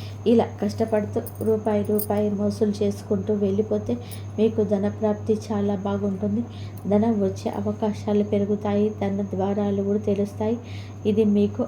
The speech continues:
అనుకూల సమయం. మానసిక ఒత్తిడి దగ్గరికి రానివ్వకుండా ప్రశాంతంగా, నిర్మలంగా పని ఎంజాయ్ చేస్తూ ఉండండి. అలా చేస్తే డబ్బు కూడా వస్తుంది. ఇక కుటుంబ పరంగా చూస్తే ఎవరితో కూడా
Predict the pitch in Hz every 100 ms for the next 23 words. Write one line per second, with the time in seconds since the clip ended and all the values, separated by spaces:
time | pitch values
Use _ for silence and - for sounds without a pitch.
0 | - 196 214 - 226 202 202 202 190 196
1 | 220 233 - 196 196 208 - 208 202 196
2 | 196 220 208 202 202 190 196 196 208 202
3 | 196 202 208 208 208 240 - - - -
4 | - 226 247 233 220 208 214 202 220 226
5 | 214 202 208 214 214 202 226 - 214 220
6 | - 214 202 208 202 214 196 - 220 208
7 | 202 202 240 - - - - - 233 233
8 | 226 214 208 240 254 208 220 208 220 -
9 | 214 214 226 - 214 - 220 208 208 -
10 | - - - - 226 - 254 247 - 214
11 | 233 214 208 208 214 208 202 202 220 208
12 | - 226 - 202 208 - 208 202 202